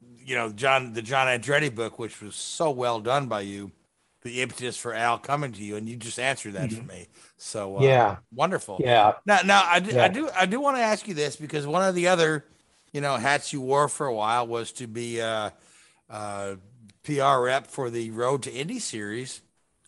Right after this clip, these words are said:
Speaker 2: Yeah.
Speaker 1: And, and now we've, uh, we're moving Indy Lights from the ownership of Anderson, Anderson Consulting to
Speaker 2: Mm-hmm.
Speaker 1: Penske Entertainment. And I just wonder what your thoughts on that. Do you think that's a, that, that's, that's, that's a good move, bad move, or?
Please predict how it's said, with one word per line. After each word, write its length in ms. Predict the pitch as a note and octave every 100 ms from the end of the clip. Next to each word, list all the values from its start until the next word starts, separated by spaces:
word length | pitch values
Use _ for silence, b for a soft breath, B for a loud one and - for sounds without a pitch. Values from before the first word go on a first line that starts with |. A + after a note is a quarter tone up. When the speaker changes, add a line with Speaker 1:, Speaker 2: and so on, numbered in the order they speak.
| _
Speaker 2:
Yeah. 400 | A3+ D#4+ F4+ G#2
Speaker 1:
And, 80 | F#2+
and 180 | C3+ C#3
now 280 | D3 F3+ A3
we've, 360 | G3+ F#3+ D3+
uh, 380 | D#3 D3+ C#3+ C3+ - b b b
we're 120 | C#3
moving 380 | C#3+ F3 E3+ E3+
Indy 280 | D3 E3+ E3
Lights 400 | D#3 D3+ D#3 D3
from 720 | - - E3 D3+ D3 C#3+ C3
the 140 | C3 C3
ownership 520 | C#3+ D#3 C#3+ - C#3+
of 120 | C3
Anderson, 520 | B2 C#3+ C#3 - D3 - _
Anderson 400 | A#2 C3 C3 D3
Consulting 720 | C3 A#2+ - F3+ F3+ C#3+ C3 A#2 b b b b _
to 280 | - E3 D#3+
Speaker 2:
Mm-hmm. 220 | D#3 D#3+
Speaker 1:
Penske 380 | A3+ D#3+ - E3+
Entertainment. 600 | G3 A3 D3+ C3+ C3 C3+
And 220 | C#3 C#3+
I 140 | C#3+ E3
just 140 | G#3
wonder 180 | D4 C#4+
what 180 | A#3 A#3+
your 100 | A3+
thoughts 420 | - F3 F#3+ -
on 80 | G3
that. 160 | D#3 C3
Do 40 |
you 60 | B2
think 200 | E3 C#3
that's 300 | C#3+ C3 C#3+
a, 260 | B2 G#2 - _ _ _ _ _ _
that, 140 | C3 C3+
that's, 240 | C#3 -
that's, 240 | C#3+ C3+
that's 240 | - C3 -
a 40 |
good 220 | A#2+ E3
move, 340 | E3+ F3+ F3 C#3
bad 300 | D3+ D#3+ F3
move, 320 | F#3 G#3+ F3
or? 340 | C3 A2 G2